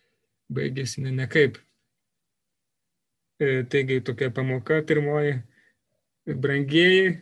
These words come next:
kai adoruojame, nesižvalgykime į kaimynus, kaip jie meldžiasi, nes galim baigtis didelėmis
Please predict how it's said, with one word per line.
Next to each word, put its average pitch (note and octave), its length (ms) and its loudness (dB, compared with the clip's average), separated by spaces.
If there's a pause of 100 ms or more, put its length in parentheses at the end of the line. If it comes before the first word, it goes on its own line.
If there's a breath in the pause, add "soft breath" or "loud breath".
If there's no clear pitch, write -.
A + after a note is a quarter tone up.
(160)
kai D#3 160 4 (160)
adoruojame, D#3 880 4
nesižvalgykime D3 960 0 (240)
į C3+ 80 -2 (100)
kaimynus, D3+ 680 2
kaip D3+ 240 4
jie D3 340 -2
meldžiasi, D3 540 0 (360 soft breath)
nes C3 200 -2
galim C#3 340 -4
baigtis C3 480 -6 (960 soft breath)
didelėmis C3 840 -6